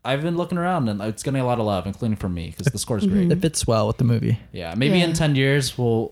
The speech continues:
Speaker 1: be more open
Speaker 2: <laughs>
Speaker 1: to synth scores, 'cause synth is great. And it's something that we need to accept more, 'cause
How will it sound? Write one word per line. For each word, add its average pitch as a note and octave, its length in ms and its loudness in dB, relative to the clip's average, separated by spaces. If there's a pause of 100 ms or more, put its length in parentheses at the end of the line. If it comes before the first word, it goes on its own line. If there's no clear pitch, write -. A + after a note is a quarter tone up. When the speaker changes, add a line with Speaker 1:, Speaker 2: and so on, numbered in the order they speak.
Speaker 1:
be A2 140 -2
more A2+ 200 2
open E3 480 2
Speaker 2:
<laughs> - 0 -
Speaker 1:
to - 100 0
synth C#3 540 2
scores, B2+ 560 0
'cause G#2 180 -4 (200)
synth A2+ 280 -4
is G#2 120 -4
great. G#2+ 400 -2 (500)
And B2 260 -2 (100)
it's - 160 -6
something E3 260 -2
that C3 120 0
we B2 100 2
need B2 100 -6
to G#2+ 480 -2
accept - 380 -6
more, E2+ 260 -6
'cause - 280 -6